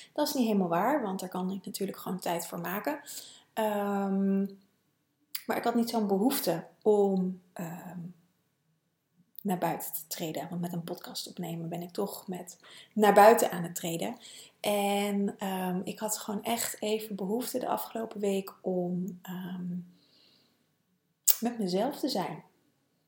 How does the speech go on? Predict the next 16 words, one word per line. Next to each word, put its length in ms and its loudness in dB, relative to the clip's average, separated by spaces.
Los 160 -4
van 100 -4
dat 120 -4
ik 80 -8
gewoon, 360 -4
eh, 400 -8
gewerkt 460 -8
heb 160 -8
en 100 -10
gewoon 240 -8
heel 120 -8
veel 120 -6
dingen 220 -2
gedaan 340 -6
heb. 240 -2
Ehm, 800 4